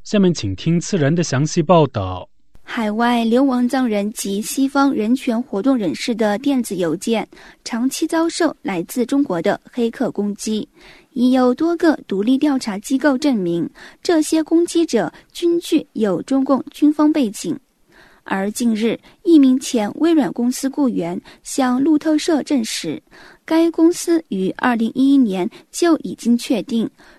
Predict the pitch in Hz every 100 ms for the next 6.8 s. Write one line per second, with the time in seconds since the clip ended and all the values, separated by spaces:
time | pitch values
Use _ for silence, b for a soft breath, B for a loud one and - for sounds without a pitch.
0 | - 359 381 240 254 311 311 330 214 -
1 | 285 285 - 285 220 - 339 302 - 294
2 | 311 302 320 240 B B - 339 330 -
3 | 214 - _ 285 269 220 185 247 214 -
4 | 220 - B B B - 233 294 - 262
5 | 320 320 339 - - - 311 349 302 -
6 | - 165 - 190 285 285 247